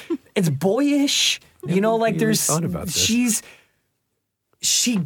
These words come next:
Speaker 1: she is, like, she defies a bunch of stuff, the, the marriage of the head to the body.
Speaker 2: Okay.
Speaker 1: And is not, is what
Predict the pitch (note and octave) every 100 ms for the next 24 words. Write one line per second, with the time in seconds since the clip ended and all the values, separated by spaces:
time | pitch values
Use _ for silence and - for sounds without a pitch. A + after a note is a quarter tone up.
0 | C#3 - - - A#3 A3 F#3+ G#3+ F3+ -
1 | - - - - A3+ G#3+ - G3+ C3+ -
2 | E3 D#3 D#3+ D3 C3+ D3 D3 C#3 C#3+ C3
3 | - C3 G3 - - _ _ _ _ _
4 | - - D3+ C3+ D#3+ F3 E3+ E3+ E3 E3+
5 | E3 E3+ F#3 F#3+ D#3+ E3 D3+ C3+ D3 C#3
6 | C3 D#3+ E3 C#3+ D#3 C#3 A2+ B2+ D3 G3
7 | B3 G#2 F2 D#2+ G2+ D#3 - F3 E3 D#3
8 | - _ _ - E3+ D3 D3 F3+ F#3 F#3
9 | - - F#3 D3 E3+ G3+